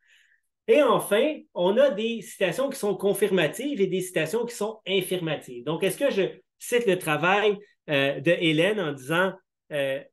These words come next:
Comme l'a montré docteur Sicotte, euh, blablabla, ce phénomène-là est vrai. » Donc, je confirme avec mes propres résultats une littérature antérieure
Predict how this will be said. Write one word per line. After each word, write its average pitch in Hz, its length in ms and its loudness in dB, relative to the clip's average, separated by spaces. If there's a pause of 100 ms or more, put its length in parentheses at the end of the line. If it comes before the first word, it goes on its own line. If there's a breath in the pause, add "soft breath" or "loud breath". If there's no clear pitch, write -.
(140)
Comme 220 220 4
l'a 196 140 4
montré 175 760 -2 (200)
docteur 160 480 -2
Sicotte, 175 520 -2 (460)
euh, 147 220 0 (100)
blablabla, 156 640 -2
ce 156 140 -2
phénomène-là 151 560 0
est 151 60 -2
vrai. » 127 180 -14
Donc, 151 160 -8
je 160 80 -4
confirme 190 640 0
avec 170 260 -2
mes 196 160 -2
propres 202 260 -6
résultats 156 560 -4
une 160 140 -2
littérature 160 420 -2
antérieure 151 640 -2